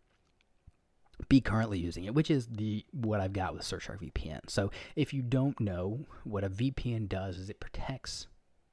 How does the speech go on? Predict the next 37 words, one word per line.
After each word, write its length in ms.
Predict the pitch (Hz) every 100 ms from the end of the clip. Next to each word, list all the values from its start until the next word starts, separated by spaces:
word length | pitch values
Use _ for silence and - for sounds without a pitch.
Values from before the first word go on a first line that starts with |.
| _
your 240 | 117 110 98
online 560 | 104 107 104 104 101 - - - 101
data. 380 | 95 87 - - - - - - -
It 180 | 98 95
protects 640 | - - - 107 - - - - -
your 220 | 104 117
information 760 | 113 107 98 95 - 92 90 - -
from 160 | 101
being 260 | 95 95 92
seen 400 | - 190 139 123
by 160 | 107 -
other 180 | 98 82
people. 400 | - 110 - 80
Now, 140 | 76
most 320 | 95 120 123
of 100 | 120
this 180 | 117 110
is 120 | 110
being 240 | 98 101 98
seen, 420 | - 98 95 95
you 100 | 92
know, 80 | 82
most 280 | 101 139 135
of 60 |
it's 60 | 117
protected 360 | - 110 110
by 140 | 95 87
H 220 | 90 -
T 100 | -
T 20 |
P 220 | - - 175
S 320 | 160 147 -
and 100 | 104
that 140 | -
kind 120 | 107
of 60 | 98
stuff, 320 | - 98 95